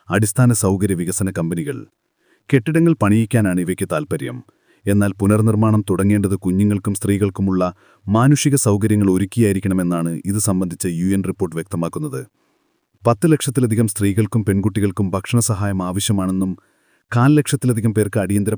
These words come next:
പോഷകാഹാര സഹായം ആവശ്യമാണെന്നും റിപ്പോർട്ട് വ്യക്തമാക്കുന്നു. ഗസയിലെ മിക്ക സ്ത്രീകളും യുദ്ധകാലത്ത് കുറഞ്ഞത് നാല് തവണയെങ്കിലും കുടിയിറക്കപ്പെട്ടിട്ടുണ്ട്. കുഞ്ഞുങ്ങളെ എടുത്തും വീട്ടിലെ മുതിർന്നവരെ കൂട്ടിയും ഇവർ നടത്തിയ പരക്കമ്പാച്ചിൽ അതിസാഹസികമായിരുന്നു.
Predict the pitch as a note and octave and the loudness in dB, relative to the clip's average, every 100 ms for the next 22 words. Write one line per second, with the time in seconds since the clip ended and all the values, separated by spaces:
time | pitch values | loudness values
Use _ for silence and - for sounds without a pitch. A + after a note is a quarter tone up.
0 | - F#2+ A#2 G2 F2+ G2+ G2 - G2 G2 | -2 -2 -2 -4 -4 -4 -4 -4 -4 -4
1 | F#2+ F2+ F2+ - G2 F2+ F2 F#2+ F#2 E2 | -4 -2 -4 -2 -2 -2 -2 -2 -2 -4
2 | E2+ D#2+ D#2 D#2+ D2+ - C#2 C#2+ - _ | -6 -4 -6 -4 -6 -6 -8 -8 -12 _
3 | _ _ _ _ _ F2+ F#2+ G#2+ G2+ F#2 | _ _ _ _ _ -2 0 2 0 0
4 | E2+ - A2 - F2+ F#2 F2+ - - _ | -2 -2 -4 -2 -2 -2 -4 -6 -14 _
5 | - B2 C3+ D3 C3 B2 B2+ A#2 A#2+ B2 | -2 2 4 4 2 0 -2 0 2 2
6 | A#2 G2 A2 A#2+ A2 G#2 G2+ F#2 F#2+ F#2 | 2 0 0 0 0 2 0 0 -4 -4
7 | F#2 G2+ G2 F#2+ F#2+ - D3 C#3+ C2 - | -2 -2 -2 -4 -6 -6 -6 -6 -8 -12
8 | _ _ _ _ _ - A2 B2+ B2+ A#2+ | _ _ _ _ _ 0 4 6 6 4
9 | G2+ A2+ G2+ G2 G#2 A2 G2 F2+ A2+ A2+ | 2 0 0 0 0 0 2 2 2 2
10 | G#2 G2+ G2 F#2 F#2 F2 - _ _ A2+ | 2 0 -2 0 0 -2 -6 _ _ 0
11 | A#2 A#2+ A#2+ G#2+ A2+ G#2 F#2+ G#2 A#2 G#2+ | 2 2 2 0 0 0 -2 0 -2 0
12 | G2 G2+ F#2 F#2+ - F#2 F#2+ G#2 G#2+ G2+ | -2 -2 -2 -2 -4 -4 -2 -2 -2 -2
13 | D#2+ D2 D2 | -2 -4 -4